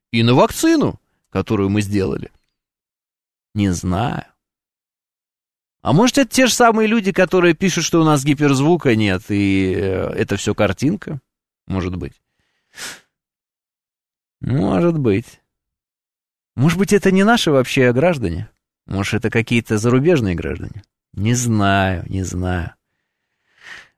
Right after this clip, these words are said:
«Да за такие цены ритуальчики, чтобы они в аду горели два раза ярче. Деньги делают на человеческом горе», пишет Илона. Правильно, Илона. И чем вас больше умирает, тем больше они зарабатывают.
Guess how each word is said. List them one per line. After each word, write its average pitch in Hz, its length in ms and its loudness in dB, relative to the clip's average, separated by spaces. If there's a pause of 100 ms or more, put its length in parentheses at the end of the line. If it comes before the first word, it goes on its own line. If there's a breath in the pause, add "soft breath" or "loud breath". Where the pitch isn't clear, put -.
(140)
«Да 131 120 0
за 135 100 -2
такие 190 320 4
цены 214 240 4
ритуальчики, 180 500 2
чтобы 151 260 2
они 151 160 4
в 151 60 4
аду 147 200 4
горели 143 380 4
два 139 240 4
раза 147 240 4
ярче. 143 380 2
Деньги 156 320 4
делают 147 400 4
на 139 60 2
человеческом 135 520 2
горе», 120 260 4
пишет 113 300 -4
Илона. 95 300 2
Правильно, 143 540 4
Илона. 165 420 0 (120)
И 113 80 -8
чем 139 240 2
вас 131 160 4
больше 127 320 2
умирает, 107 560 0 (160)
тем 90 180 -2
больше 92 280 -2
они 92 180 0
зарабатывают. 92 920 -2